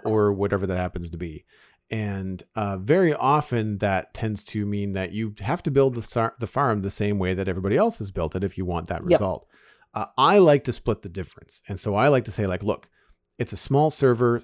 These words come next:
Speaker 1: Most of the time it's just me playing. Or if it's a, if it's a farm I'm not sharing with everybody, it's only just me using it. So
Speaker 2: Yeah.
Speaker 1: I don't need it to pump out, like, three thousand sugarcane an hour or whatever." I mean, I'm exaggerating, but it doesn't, it doesn't have to be that kind of crazy.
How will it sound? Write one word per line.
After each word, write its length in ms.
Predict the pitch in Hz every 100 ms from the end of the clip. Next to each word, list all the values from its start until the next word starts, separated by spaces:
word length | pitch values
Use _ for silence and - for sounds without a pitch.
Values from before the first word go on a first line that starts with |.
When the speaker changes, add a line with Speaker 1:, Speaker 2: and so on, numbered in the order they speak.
| -
Speaker 1:
Most 380 | 104 147 208 -
of 80 |
the 60 | 120
time 160 | 117 95
it's 120 | -
just 220 | 110 -
me 140 | 104
playing. 460 | 98 - 104 90 85
Or 280 | - 196 202
if 100 | 131
it's 120 | 120
a, 140 | 110
if 160 | 110 101
it's 100 | 110
a 40 |
farm 320 | 110 165 180 131
I'm 80 | 117
not 200 | 95 -
sharing 480 | - 196 262 175
with 160 | 107 90
everybody, 440 | 92 92 92 98
it's 120 | 98 123
only 200 | 131 107
just 180 | 98
me 100 | 95
using 460 | 95 92 113 104 85
it. 140 | 76 - _ _ _
So 320 | - 135 123
Speaker 2:
Yeah. 100 | 160 131
Speaker 1:
I 140 | 180
don't 320 | 196 160 156 117
need 220 | 117 127
it 80 | 113
to 80 |
pump 340 | 110 - 110 98
out, 220 | 104 -
like, 200 | 90 90
three 260 | - 107 104
thousand 420 | - 98 98 90
sugarcane 480 | - 104 101 - 101
an 100 | 90
hour 300 | 78 92 90
or 140 | 82 95
whatever." 480 | 95 98 92 90 82
I 20 |
mean, 140 | 98 92
I'm 160 | 101
exaggerating, 640 | 101 98 92 85 87 80 80
but 100 | 104
it 60 |
doesn't, 240 | 127 123 - -
it 100 | 131
doesn't 240 | 180 190
have 140 | 156 160
to 80 | 123
be 140 | 123
that 400 | 92 87 107 -
kind 220 | - 117
of 80 | 98
crazy. 460 | - 110 113 135